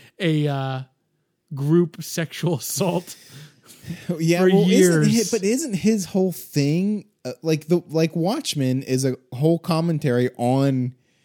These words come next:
Speaker 2: superheroes and graphic novels, right?
Speaker 1: Yes.
Speaker 2: And isn't that, like, a running theme throughout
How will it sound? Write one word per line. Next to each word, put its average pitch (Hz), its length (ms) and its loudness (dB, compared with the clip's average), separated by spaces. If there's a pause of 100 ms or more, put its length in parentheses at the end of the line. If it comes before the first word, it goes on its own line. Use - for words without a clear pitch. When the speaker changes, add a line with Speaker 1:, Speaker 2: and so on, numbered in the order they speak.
(220)
Speaker 2:
superheroes 110 880 -4
and 98 200 -8
graphic 117 360 -6
novels, 104 480 -6
right? 98 320 -6 (200)
Speaker 1:
Yes. 143 280 -4
Speaker 2:
And 156 200 -2
isn't 247 380 -2
that, 151 220 -2
like, 156 160 -2
a 135 60 0
running 127 580 0
theme 139 560 0
throughout 123 400 -4